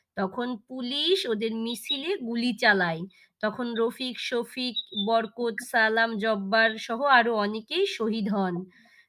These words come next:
তো ওই একুশে ফেব্রুয়ারির ওই দিনটাকে স্মরণ করে,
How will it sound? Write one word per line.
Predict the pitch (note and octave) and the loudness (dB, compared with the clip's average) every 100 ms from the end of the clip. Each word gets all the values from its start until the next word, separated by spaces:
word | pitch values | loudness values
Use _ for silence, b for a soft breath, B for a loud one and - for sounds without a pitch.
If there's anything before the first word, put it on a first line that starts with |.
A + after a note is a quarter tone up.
| _ | _
তো | A3+ G#3+ | -2 2
ওই | A3+ A#3+ | 2 2
একুশে | A#3 - E5+ F5 | 2 2 4 4
ফেব্রুয়ারির | E5+ C#4+ C#4+ D#4 D4 | 4 2 4 2 2
ওই | D4+ | -2
দিনটাকে | A#3 C#4 C#4+ - D4+ D#4 E4 | -2 -4 -4 2 2 2 -4
স্মরণ | - C4 B3+ C#4+ | -2 0 0 -2
করে, | - D4 E4 G4+ A4 | -6 -2 0 2 0